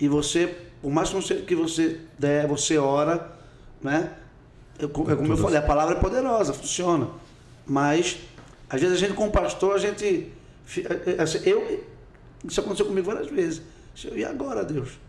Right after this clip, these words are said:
Speaker 1: Eu tenho orado, tenho acompanhado a pessoa, né? Assim, de forma contínua e tal. Aí, com o tempo, né, a gente vai amadurecendo mais um pouco, vai se abrindo, né, pra,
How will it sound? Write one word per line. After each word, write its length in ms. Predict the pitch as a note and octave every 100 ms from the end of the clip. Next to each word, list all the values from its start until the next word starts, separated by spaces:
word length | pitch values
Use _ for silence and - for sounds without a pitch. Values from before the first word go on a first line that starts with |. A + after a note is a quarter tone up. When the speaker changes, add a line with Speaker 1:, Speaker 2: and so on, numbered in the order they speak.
| - - - - - - - -
Speaker 1:
Eu 60 |
tenho 240 | C3 F#3+ G3+
orado, 340 | F#3 D#3+ F3+
tenho 180 | D#3 F3+
acompanhado 680 | E3+ G#3 G#3 F#3+ D#3+ F3+ F3+
a 40 |
pessoa, 720 | D#3 D#3 D3+ - E3 F3 D#3+ - -
né? 260 | C#3+ F#3 - - - - - - -
Assim, 680 | - - D#3 D#3 D3+ C3+ C3 - - -
de 60 |
forma 280 | - E3 E3
contínua 680 | E3 D3+ - C#3+ E3 F3+ D3
e 40 |
tal. 340 | - D3 - - - - - - - -
Aí, 200 | - G3
com 140 | G#3+ A3+
o 40 |
tempo, 520 | - F3+ F#3+ G#3 G3 D3+
né, 100 | D#3
a 40 |
gente 280 | D3+ E3 D#3
vai 160 | D3+
amadurecendo 540 | D#3+ E3 E3 D#3 E3 D#3
mais 140 | D3+
um 120 | D#3+
pouco, 220 | D#3+ E3 D3
vai 100 | D#3
se 160 | D#3+
abrindo, 520 | D#3 C#3+ D#3+ F3+ D#3
né, 120 | C#3 C#3+
pra, 420 | D#3+ D3+ C#3